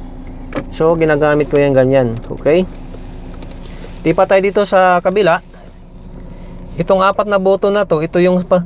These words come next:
sa apat na pinto. Sa likuran, sa unahan, at ito yung lock ng apat na pinto.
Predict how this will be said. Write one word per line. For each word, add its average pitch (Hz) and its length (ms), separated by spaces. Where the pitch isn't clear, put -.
sa 170 320
apat 170 240
na 170 80
pinto. 170 400
Sa 131 240
likuran, 180 560
sa 131 240
unahan, 175 480
at 165 240
ito 160 160
yung 185 560
lock 170 240
ng 165 320
apat 151 320
na 147 80
pinto. 139 400